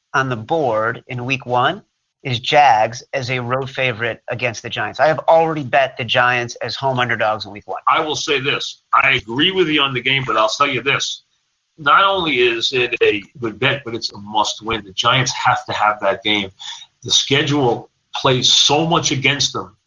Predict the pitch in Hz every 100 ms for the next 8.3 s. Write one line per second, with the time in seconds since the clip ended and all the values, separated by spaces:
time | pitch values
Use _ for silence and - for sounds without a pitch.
0 | _ 127 - 127 131 120 113 123 - 120
1 | 113 127 120 110 107 123 - 123 151 196
2 | - 190 143 170 156 - 135 135 139 131
3 | 131 101 98 - - - 131 127 135 202
4 | - 190 151 131 113 135 127 127 123 117
5 | 120 139 135 127 123 120 104 - 127 113
6 | 101 - - - 165 156 - 220 - 185
7 | 160 131 - 123 - - 226 170 165 160
8 | 254 208 -